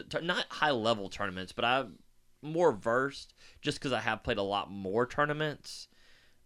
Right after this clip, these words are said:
But I've never put the, that much study in either because, let's say, I mean, if it's, if you think it's gonna be really profitable, it's easy to put the study in.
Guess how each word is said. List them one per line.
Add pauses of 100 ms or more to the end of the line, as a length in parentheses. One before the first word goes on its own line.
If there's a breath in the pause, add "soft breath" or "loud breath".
(100)
But
I've
never
put
the, (180)
that
much
study
in
either
because, (560)
let's
say,
I
mean,
if
it's,
if
you
think
it's
gonna
be (120)
really
profitable,
it's
easy
to
put
the
study
in.